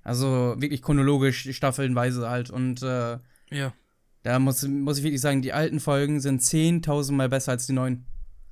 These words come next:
Speaker 2: Ja, weil das alles so ein bisschen, ähm, gemustert wurde, ne?
Speaker 1: Was heißt gemustert? Das ist halt einfach, äh, früher war das ja so, du hattest teilweise mehrere Storystränge in einer Folge,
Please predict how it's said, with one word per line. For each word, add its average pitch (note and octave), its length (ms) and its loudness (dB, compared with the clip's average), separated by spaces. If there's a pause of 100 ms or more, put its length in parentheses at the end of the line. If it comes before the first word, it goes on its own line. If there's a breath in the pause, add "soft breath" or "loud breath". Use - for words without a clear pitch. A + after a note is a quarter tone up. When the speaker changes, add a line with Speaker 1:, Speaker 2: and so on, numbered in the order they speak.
(260)
Speaker 2:
Ja, C3+ 140 -4
weil C#3+ 80 -2
das C#3 140 -4
alles D3+ 200 -4
so D3+ 80 -6
ein D3 60 -4
bisschen, C#3 420 -4
ähm, C3 400 -6 (360)
gemustert C#3+ 440 -4
wurde, B2+ 220 -4
ne? D3 220 -4 (680)
Speaker 1:
Was C#3+ 320 -2
heißt G3+ 160 2
gemustert? G#3 320 2
Das D#3+ 80 0
ist - 60 0
halt F#3 100 0
einfach, F3 280 -4
äh, C#3+ 180 -12 (240)
früher A3+ 300 -2
war A3 80 4
das G3+ 140 0
ja G3+ 80 -2
so, G#3 300 0 (600 loud breath)
du D#3+ 80 2
hattest E3 200 2
teilweise G3 440 2
mehrere F3+ 360 2
Storystränge F#3+ 680 0
in E3+ 80 -2
einer F#3 260 2
Folge, A#3 420 2